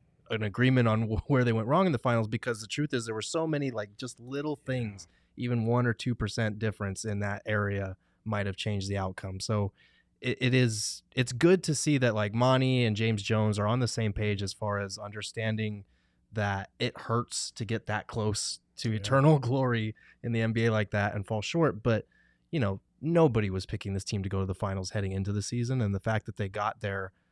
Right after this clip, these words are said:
Speaker 1: was remarkable. So it, it's a learning experience for a young group for sure, and you hope that they get to build on that, especially with Chris Paul getting older now.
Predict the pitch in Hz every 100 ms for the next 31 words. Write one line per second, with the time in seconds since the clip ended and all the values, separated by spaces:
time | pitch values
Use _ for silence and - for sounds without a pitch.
0 | _ 113 104 101 98 98 101 98 95 95
1 | 92 - 107 101 104 113 120 - 110 107
2 | 113 107 104 - 107 107 - 113 101 101
3 | 101 98 98 - 101 - 110 110 117 -
4 | _ _ - 107 101 90 107 - 107 -
5 | 107 104 104 101 101 95 101 104 104 104
6 | 104 104 107 - 104 - 104 98 - 104
7 | - 101 98 98 98 117 135 104 98 98